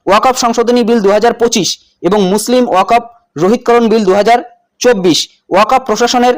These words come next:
আধুনিকরণ, আইনি বিরোধ কমানো এবং দক্ষতা উন্নত করার লক্ষ্য। উনিশশো পঁচানব্বই সালের আইন এবং দু হাজার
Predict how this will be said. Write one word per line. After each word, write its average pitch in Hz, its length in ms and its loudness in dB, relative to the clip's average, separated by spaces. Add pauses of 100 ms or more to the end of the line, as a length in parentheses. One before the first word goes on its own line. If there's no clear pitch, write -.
(120)
আধুনিকরণ, 226 580 0 (400)
আইনি 220 360 2
বিরোধ 202 360 0
কমানো 226 320 0 (160)
এবং 185 220 -2
দক্ষতা 175 380 -2
উন্নত 214 260 -2
করার 208 240 2
লক্ষ্য। 196 280 0 (260)
উনিশশো 233 340 0
পঁচানব্বই 226 480 -2
সালের - 260 2
আইন 208 260 2
এবং 185 280 -2
দু 160 80 -2
হাজার 214 200 0